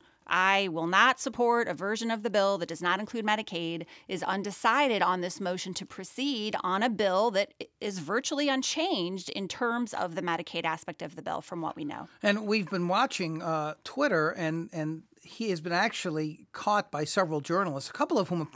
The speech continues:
Speaker 2: have <laughs> interacted with me and said that Heller is now becoming known for trying to avoid journalists in D C. Not that we at the Nevada Independent would know what that, what that is like,
Speaker 1: Uh-huh.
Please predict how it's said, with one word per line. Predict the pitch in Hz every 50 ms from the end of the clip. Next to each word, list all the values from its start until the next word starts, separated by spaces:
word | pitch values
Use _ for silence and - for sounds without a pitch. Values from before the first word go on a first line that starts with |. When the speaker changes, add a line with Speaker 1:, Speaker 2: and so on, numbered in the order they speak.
| - -
Speaker 2:
have | - - - - - - - - - -
<laughs> | -
interacted | 208 214 185 170 175 185 196 - 175
with | 165 156 -
me | 208 185
and | 170 160
said | - 196 160
that | 165 147
Heller | - 170 185 196 196 175
is | 147 156
now | 180 170 180
becoming | 175 - - 185 175 160 156 160
known | 170 165 185 196 196 180
for | - - 160
trying | 151 - 175 160 165 165 160
to | 156 143
avoid | 139 131 147 170 202 233 240 196 156
journalists | - 180 160 147 147 147 139 139 135 - - - - - - - -
in | - 165 165 147
D | - 165 156 156
C. | 151 - - 180 160 147 143
Not | 151 160 180 185
that | - 175 165
we | 170 175
at | 165 160
the | - 156
Nevada | 156 139 165 165 160 156
Independent | 147 151 156 147 139 - 190 208 220 190 156 -
would | 151 151 147
know | 160 156 147
what | 147 143 147 -
that, | 151 143 143 -
what | 156 160 151
that | - 151 147 143 139
is | 139 135 -
like, | 147 135 131 139 147 147 -
Speaker 1:
Uh-huh. | 170 170 160 175 160